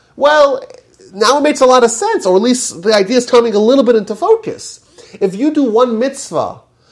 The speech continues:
but you do it not just with one organ, you do it with all two hundred forty-eight organs, well, maybe it can create, with one mitzvah, the result of two hundred forty-eight mitzvahs in one. But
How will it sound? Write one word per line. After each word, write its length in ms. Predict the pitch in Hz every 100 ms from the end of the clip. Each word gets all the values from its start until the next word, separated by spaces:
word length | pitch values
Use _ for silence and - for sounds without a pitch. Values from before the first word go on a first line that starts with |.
| _
but 120 | - 202
you 100 | 196
do 240 | 226 262
it 80 | 208
not 260 | 220 254
just 180 | 262 247
with 160 | 226 160
one 300 | 175 220 269
organ, 540 | 214 170 127 110 98 _
you 80 | 160
do 180 | 156 254
it 60 |
with 140 | 190 185
all 160 | 226
two 180 | 226 233
hundred 260 | 233 214 208
forty-eight 400 | 208 196 233 285
organs, 320 | 233 170 208
well, 120 | 180
maybe 420 | 170 214 214 214 - -
it 100 | 190
can 160 | 202
create, 680 | 170 196 214 311 262 - - _ _ _
with 260 | 175 220 175
one 300 | 190 226 220
mitzvah, 720 | 285 - - 165 147 151 165 _ _ _ _ _ -
the 120 | 156
result 640 | 151 135 - 190 190 147 -
of 160 | 143 -
two 160 | 147
hundred 320 | 127 127 -
forty-eight 360 | - 113 110 -
mitzvahs 640 | 98 95 - 98 92 - _ _ _
in 200 | - 104
one. 360 | 131 180 - 123 _ _ _ _ _ _ _ _ _ _ _ _ _ _ _ _ _ _ _
But 320 | 135 123 -